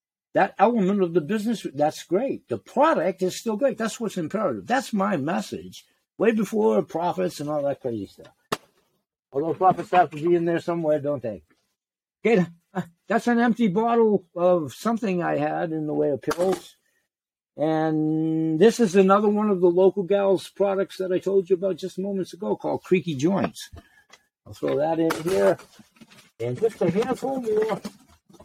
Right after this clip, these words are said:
And there's many, many more. This is an undiscernible bottle, 'cause it's so old.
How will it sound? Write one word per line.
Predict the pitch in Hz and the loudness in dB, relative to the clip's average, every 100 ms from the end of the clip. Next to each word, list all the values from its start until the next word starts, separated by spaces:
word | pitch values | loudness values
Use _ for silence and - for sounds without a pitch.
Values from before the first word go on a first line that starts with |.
| - - - - | -20 -20 -20 -10
And | 151 | -6
there's | 151 131 | -4 0
many, | 220 208 | 2 2
many | 160 196 156 | 4 4 4
more. | 135 147 120 104 - _ _ _ _ _ _ 151 | 0 -4 -4 -8 -12 _ _ _ _ _ _ 0
This | 226 262 - - | 6 6 4 0
is | 208 160 | 2 4
an | 180 | 4
undiscernible | 214 247 220 - 233 240 208 175 165 | 6 4 2 0 0 2 2 0 0
bottle, | 151 196 202 180 180 165 _ 208 - - | 0 2 2 2 0 -2 _ -20 -20 -10
'cause | 165 | -8
it's | 147 - | -8 -6
so | 208 | 0
old. | 202 156 143 147 143 | 0 0 -4 -6 -8